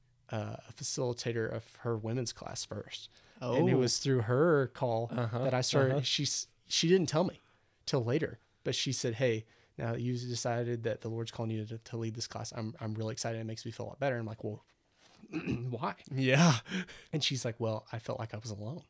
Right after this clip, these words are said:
Speaker 1: I felt like I was doing it by myself.
Speaker 2: Mm-hmm.
Speaker 1: I felt like, uh, I was pushing ahead of you."
Speaker 2: Mm-hmm.
Speaker 1: And it made me think, "Wow, okay." It, it just another point to, wow, yeah, men really are the spiritual leaders of their home.
Speaker 2: Right,
Speaker 1: You're,
Speaker 2: right.
Speaker 1: you're leading your family, <laughs> whether, whether you're leading them to God or away from God,
Speaker 2: Mm-hmm.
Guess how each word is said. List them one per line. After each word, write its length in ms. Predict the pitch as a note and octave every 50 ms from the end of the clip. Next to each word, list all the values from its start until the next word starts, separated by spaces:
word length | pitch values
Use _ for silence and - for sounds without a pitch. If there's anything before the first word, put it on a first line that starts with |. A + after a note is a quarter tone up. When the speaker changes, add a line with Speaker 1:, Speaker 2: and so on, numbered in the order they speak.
| _ _ _ _ _ _ _ _ _ _ _ _ -
Speaker 1:
I 40 | -
felt 140 | - C3+ B2
like 140 | A#2 -
I 40 | C#3
was 120 | B2+ A#2+ A2+
doing 140 | B2+ A#2+
it 80 | A#2 A2+
by 100 | A#2 G#2+
myself. 420 | G#2+ A2 - - - - - - _ _ _ _ _ -
Speaker 2:
Mm-hmm. 180 | B2+ A2+ A2+ A#2+
Speaker 1:
I 20 |
felt 200 | A#2 - B2 A2
like, 220 | A2 A#2 - _ _ _ _ _ _ _ _ - -
uh, 240 | A2+ A2 A2+ A2 A2+ - _ _ _ _ _ _ _ _ _ _ _ -
I 100 | B2+ B2+
was 200 | A#2+ A#2+ A2+ -
pushing 320 | - - C#3+ B2+ - B2+ A#2
ahead 160 | A2 A#2+ A#2
of 100 | A2 -
you." 120 | - - - _ _ _ _ _ _ _ -
Speaker 2:
Mm-hmm. 200 | A#2+ A#2 A#2+ A#2
Speaker 1:
And 80 | B2+ C3
it 40 |
made 120 | B2 B2+ B2
me 60 | A#2+
think, 140 | B2 G#2+ G2+
"Wow, 340 | A2+ C3 C#3+ - - C3 - _ D#4+ - D#3+ A#2+
okay." 340 | - - A2+ A2 A#2+ B2+ - _
It, 140 | B2 A#2+ -
it 120 | B2 B2 A#2+
just 220 | A#2+ B2+ - -
another 220 | C3 B2+ A#2+ A#2 A2+
point 240 | - - B2+ A#2 -
to, 60 | A2+
wow, 180 | G#2 A2+ A2+ A#2
yeah, 200 | B2 A#2+ A2+ G#2+ - A#2+
men 260 | A#2 A#2+ A#2+ A#2 A2+ A2+
really 220 | A#2 A2+ G#2+ G#2+
are 140 | A2 A2 A2+
the 60 | A2+
spiritual 360 | - - A#2+ A2+ - - A2+
leaders 260 | A2 A2+ A#2+ A2 -
of 60 | A#2 -
their 100 | - A2+
home. 220 | B2+ C#3+ E3+ E3 - _ _ -
Speaker 2:
Right, 320 | B2 A#2+ A#2 A#2 A#2+ - - _ _ _
Speaker 1:
You're, 200 | - B2 B2 B2+ A2+
Speaker 2:
right. 100 | A2+ C3
Speaker 1:
you're 120 | D#3+ D#3
leading 260 | C3+ D3+ D#3+ D3+ C3+ B2+
your 80 | A#2
family, 380 | A2 - C#3 C3 A#2+ A2+ A2 A2
<laughs> 80 | - -
whether, 380 | C#3 C3+ A2 G#2+ D3 C3+ C3 - - - - - -
whether 200 | - A#2+ E3 C#3
you're 200 | C#3 C#3 C#3+ C#3
leading 300 | C3 C#3 C#3+ C3+ C3+ C3+
them 120 | B2+ B2 A#2
to 140 | - D#3
God 240 | C3+ C3 A#2+ A#2+ A#2+
or 100 | A#2+ A#2+
away 180 | A2+ A2+ B2 B2+
from 140 | - - F3+
God, 200 | - G#2+ - -
Speaker 2:
Mm-hmm. 280 | C#3 C3 B2 A#2 C3